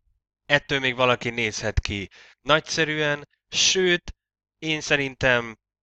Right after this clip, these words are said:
én biztos vagyok abban, hogy azok, akik az utat járják úgy, mint az a nő, aki hajlandó, hajlandó befedni a fejét, azok a férfiak sokkal jobban fogják értékelni a visszafogottabb nőt,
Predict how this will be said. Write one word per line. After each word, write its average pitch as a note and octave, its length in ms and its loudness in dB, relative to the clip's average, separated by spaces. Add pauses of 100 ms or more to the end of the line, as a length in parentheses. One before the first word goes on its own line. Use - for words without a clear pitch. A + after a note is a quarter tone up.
(880)
én C3+ 180 -2
biztos E3+ 320 -4
vagyok D3 260 -4
abban, A2 600 0
hogy A#2 180 -8
azok, C#3 340 -2
akik A#2+ 200 -6
az A2 180 -8
utat D3+ 320 -4
járják G#2 540 4
úgy, C#3 300 -8
mint A2+ 200 -10
az C3+ 260 -2
a B2 100 -10
nő, B2+ 300 -6
aki A2+ 160 -6
hajlandó, B2 880 0 (800)
hajlandó A2+ 880 0 (260)
befedni A2 380 -4
a G2 60 -6
fejét, D3 760 -2
azok F#3+ 340 -6
a F3 40 2
férfiak D#3 400 -2
sokkal - 380 -4
jobban D3+ 200 -2
fogják A#2 380 -2
értékelni A#2+ 500 -2
a G2+ 60 -8
visszafogottabb C3+ 800 -8
nőt, A#2+ 300 -8